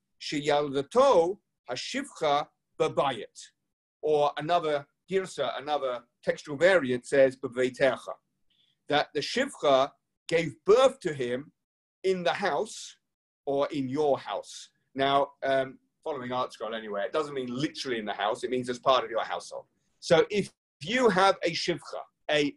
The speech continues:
maidservant, I, I don't like the translation of slave, but let's just use it so we know what we're talking about. So if you have a woman who is a slave, who is therefore your property, not Jewish,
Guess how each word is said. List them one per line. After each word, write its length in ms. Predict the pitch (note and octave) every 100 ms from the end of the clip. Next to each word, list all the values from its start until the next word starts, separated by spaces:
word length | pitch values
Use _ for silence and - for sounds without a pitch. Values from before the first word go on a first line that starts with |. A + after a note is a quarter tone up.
| -
maidservant, 760 | D3 D3+ - - B2+ A2+ F2+ - - _ _ _ _ _ -
I, 220 | G#2+ A#2+
I 20 |
don't 140 | D3+ C3+
like 140 | B2
the 40 |
translation 480 | C3 B2 B2 A#2+ A#2+
of 80 | A2
slave, 400 | - C3+ C#3+ C#3
but 120 | B2+ -
let's 200 | A#2+ -
just 160 | A2+
use 220 | B2 B2
it 140 | A2 -
so 100 | A2
we 80 | A2
know 100 | A2
what 100 | F2
we're 80 |
talking 320 | G2+ C3 A#2+ G2+
about. 240 | G2+ -
So 100 | A#2+
if 120 | A#2
you 160 | F#3+ G3
have 220 | C#3+ C3 -
a 80 | A#2+ B2
woman 280 | F#3 D#3
who 160 | C3 B2+
is 220 | A#2 - -
a 40 | -
slave, 400 | - E3 B2+ A#2+ _ -
who 100 | D3
is 100 | C#3+
therefore 360 | F3 F#3 D#3+
your 180 | D3 C3
property, 500 | C3 F#3 D#3 - G2+ _ _ -
not 300 | E3+ G#3+ -
Jewish, 500 | G3 D3 F#3+ -